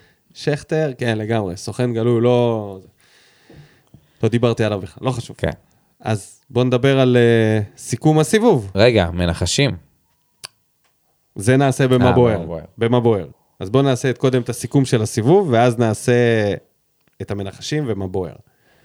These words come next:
Speaker 1: איך היית מסכם את הסיבוב הראשון, ככה בקלישאה, <laughs> באיזה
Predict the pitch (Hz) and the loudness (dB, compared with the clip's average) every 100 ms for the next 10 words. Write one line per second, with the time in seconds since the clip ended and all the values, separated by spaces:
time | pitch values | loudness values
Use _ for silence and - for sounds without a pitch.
0 | _ _ _ _ _ _ _ _ - - | _ _ _ _ _ _ _ _ -20 -20
1 | _ _ - 160 196 185 170 156 - 139 | _ _ 0 2 4 2 2 0 0 0
2 | 165 180 220 220 220 _ - 110 - 117 | 2 2 2 -2 -8 _ -8 -4 0 0
3 | 110 110 107 107 104 98 98 - 120 135 | 2 2 2 0 0 -4 -6 -6 -2 0
4 | 123 107 - 143 165 170 - 123 120 107 | 0 -2 -2 0 0 -2 -4 -2 -2 0
5 | 107 101 98 92 120 120 - 120 147 - | 0 0 -2 -4 -2 -2 -2 -4 -6 -12
6 | - _ - - 208 - 202 160 135 131 | -18 _ -8 0 2 2 -2 0 0 2
7 | 120 113 | 2 2